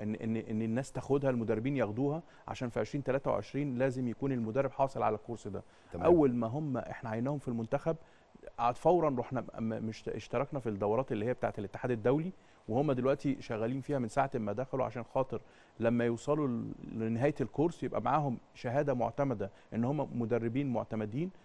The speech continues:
Speaker 1: خدوا اطلعوا على كل الأحداث اللي حاصلة بره وكل الجديد في عالم التدريب،
Speaker 2: مم.
Speaker 1: وفي نفس الوقت هم شغالين مع المنتخبات.
Speaker 2: تمام.
Speaker 1: فاحنا، آه، آه، اشتغلنا على الجزء العلمي إن احنا شغلناهم في ال-، في الدورات بتاعة الاتحاد الدولي، وفي نفس الوقت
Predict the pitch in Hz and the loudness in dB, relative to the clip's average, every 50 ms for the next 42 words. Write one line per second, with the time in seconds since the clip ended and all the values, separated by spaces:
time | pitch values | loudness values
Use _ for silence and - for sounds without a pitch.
0 | - - - - 131 139 135 123 - 123 - - 143 139 127 113 110 107 110 - | -20 -8 0 2 2 2 2 0 -2 0 2 4 4 6 6 4 2 0 -2 0
1 | - 143 139 127 110 - - - 113 120 135 - 127 107 98 101 - 131 - - | 0 0 0 0 -2 -4 -6 -6 -4 -6 -4 -2 -2 -4 -4 -4 -6 -8 -4 -4
2 | 110 107 127 127 123 120 107 - - 135 131 123 104 110 113 135 - - 117 110 | -2 0 0 2 2 0 0 0 0 0 0 0 0 -2 -2 -4 -2 -2 0 0
3 | 120 127 117 107 - 110 104 107 120 165 185 - - - 107 104 95 127 127 - | 2 2 0 -2 -2 -2 -2 0 -2 -2 -4 -4 -8 -8 -6 -4 -2 -2 -2 0
4 | 151 156 160 - - 135 123 151 160 - - 123 143 143 139 - 123 107 113 117 | 0 -2 -2 -2 -2 -2 0 0 -2 -2 -4 -4 -4 -4 -6 -6 -6 -6 -6 -4
5 | 135 147 139 131 113 113 110 107 104 98 - - - 98 92 90 - - - _ | -4 -2 0 0 0 0 0 -2 -4 -6 -8 -10 -10 -8 -10 -10 -12 -14 -20 _
6 | _ - _ _ _ _ - - 98 98 92 107 107 - 113 117 113 110 85 - | _ -20 _ _ _ _ -6 -6 -4 -2 0 -2 -2 0 0 0 2 0 0 -2
7 | - - - - - - - - - 113 - - 113 110 - - - 113 139 160 | -10 -16 -14 -10 -10 -10 -8 -4 -2 -2 0 0 -2 -6 -6 -4 -2 0 0 2
8 | 156 131 117 117 117 117 107 107 147 156 147 - - 117 110 104 107 127 147 135 | 2 2 2 2 2 0 0 2 0 0 0 -2 -4 -2 0 2 2 2 2 2
9 | 117 101 95 104 - - - 98 107 110 - 135 120 110 - 113 104 110 110 117 | 2 -2 -4 -6 -8 -8 -6 -4 -4 -4 -4 -6 -8 -6 -6 -6 -4 -4 -4 -2
10 | 131 143 143 127 - - 113 104 104 101 - - - - - _ - - 113 104 | -4 -4 -4 -6 -6 -6 -6 -6 -6 -6 -10 -12 -18 -20 -20 _ -8 -4 -2 2
11 | 98 104 107 117 131 139 123 113 107 139 139 - 131 113 - - - 139 135 123 | 4 4 4 6 4 2 0 -2 -2 -4 -2 -2 -4 -6 -6 -2 -2 -2 -2 0
12 | 110 131 147 175 190 185 202 202 190 180 - 175 180 - - 165 147 160 170 147 | 2 2 2 2 2 0 0 0 -2 -2 -2 -4 -6 -6 -4 -2 0 2 2 0
13 | 147 - - | 0 -4 -14